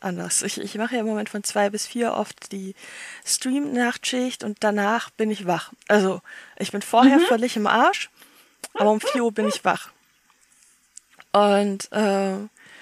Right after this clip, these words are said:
Speaker 1: und dann hänge ich halt meistens noch in der, in dem Nachfolgestream rum und in, irgendwann war dann halb sieben und dann dachte ich mir so,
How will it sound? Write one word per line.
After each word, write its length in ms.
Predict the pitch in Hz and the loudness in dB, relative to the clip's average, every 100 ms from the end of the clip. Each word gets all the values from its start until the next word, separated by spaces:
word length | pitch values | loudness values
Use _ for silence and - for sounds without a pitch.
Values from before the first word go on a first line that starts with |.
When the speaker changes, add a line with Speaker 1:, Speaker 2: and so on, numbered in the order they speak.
| - - - - - | -20 -20 -20 -20 -6
Speaker 1:
und 120 | 202 | -2
dann 100 | 202 | 0
hänge 160 | 220 | 0
ich 80 | 247 | 0
halt 100 | 247 | 0
meistens 340 | 226 226 233 220 | 4 4 2 -2
noch 80 | 208 | -4
in 100 | 208 | -2
der, 320 | 208 202 196 | -2 -2 -4
in 120 | 208 | -4
dem 140 | 196 190 | -6 -2
Nachfolgestream 880 | 202 269 - 269 262 - - 262 254 | 0 0 0 -4 -4 -6 -6 -4 -2
rum 380 | 247 254 285 320 | 0 -2 -2 -8
und 460 | 233 208 214 214 | -6 -6 -6 -8
in, 480 | - 220 208 202 214 - - | -8 -6 -6 -8 -10 -14 -6
irgendwann 400 | 220 226 220 214 | -4 -2 -2 0
war 120 | 214 | 0
dann 220 | 226 202 | 0 -2
halb 200 | 208 196 | -4 -4
sieben 440 | - 220 277 277 | -6 -6 -6 -4
und 100 | 262 | -2
dann 120 | 214 208 | -2 -2
dachte 200 | 214 220 | -4 -6
ich 100 | 214 | -6
mir 120 | 208 | -4
so, 140 | 202 | -4